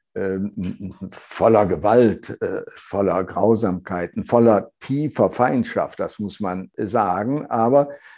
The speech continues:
in dieser Zeit der Konfessionskirche, der Grundsatzfeindschaft zwischen den, äh, christlichen Konfessionen, äh, hin zur Möglichkeit einer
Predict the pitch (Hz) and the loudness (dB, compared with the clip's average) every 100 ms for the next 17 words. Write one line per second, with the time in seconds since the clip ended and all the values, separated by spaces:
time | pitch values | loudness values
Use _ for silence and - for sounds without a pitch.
0 | _ 127 135 123 120 110 104 - 98 98 | _ 0 2 0 -2 -2 -4 -6 -6 -6
1 | 104 - _ _ _ 92 - 92 92 92 | -8 -12 _ _ _ -6 -4 -8 -6 -8
2 | 87 98 98 92 - - 113 120 120 117 | -6 -4 -4 -6 -10 -2 0 0 0 -6
3 | 104 95 85 90 _ 87 - 87 85 123 | -6 -6 -6 -8 _ -18 -14 -10 0 2
4 | 147 107 82 - - 87 87 - 87 82 | 2 0 -6 -8 -12 -12 -12 -10 -10 -10
5 | _ _ _ _ - 131 - 95 85 87 | _ _ _ _ 0 0 0 -4 -6 -6
6 | 87 90 - 107 92 87 107 98 - 92 | -8 -10 -10 -8 -8 -6 -6 -6 -8 -12
7 | - 90 82 _ _ - 101 95 92 82 | -10 -12 -12 _ _ -6 -4 -2 -4 -4
8 | - 101 113 113 110 107 - - _ 104 | 0 4 6 4 2 -2 -12 -20 _ 0
9 | 101 - 117 120 117 113 - - 110 104 | 0 0 4 6 6 2 -10 -10 -2 0
10 | 101 104 _ 110 95 95 113 131 139 - | 0 -4 _ -14 -2 4 8 8 8 4
11 | 107 - 95 90 - _ _ _ - 92 | -2 0 -2 -2 -6 _ _ _ -8 -6
12 | 95 95 90 | -4 -4 -4